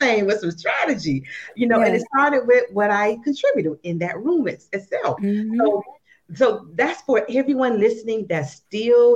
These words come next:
Speaker 1: in that teetering space of, "I don't have a voice at the table." You have something to contribute.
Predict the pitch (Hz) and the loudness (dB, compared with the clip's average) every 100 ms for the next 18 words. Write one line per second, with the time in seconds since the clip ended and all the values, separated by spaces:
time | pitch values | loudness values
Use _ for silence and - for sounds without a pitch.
0 | 240 208 202 196 - 254 240 202 165 165 | 2 -2 -2 -4 -6 -6 -4 -2 -4 -6
1 | _ _ _ - 156 190 - _ _ _ | _ _ _ -2 0 -2 -8 _ _ _
2 | _ 190 208 208 175 156 151 - 151 175 | _ -2 0 2 2 0 -4 -10 -4 -2
3 | 170 170 147 143 185 190 147 131 131 135 | -2 -4 -4 -4 -4 -4 -6 -8 -8 -6
4 | - - - _ _ _ _ - 175 185 | -6 -10 -14 _ _ _ _ -4 -2 0
5 | 208 220 214 214 202 196 165 - 190 190 | -2 -2 -4 -4 -4 -2 -4 -2 -2 -2
6 | 208 - | -4 -6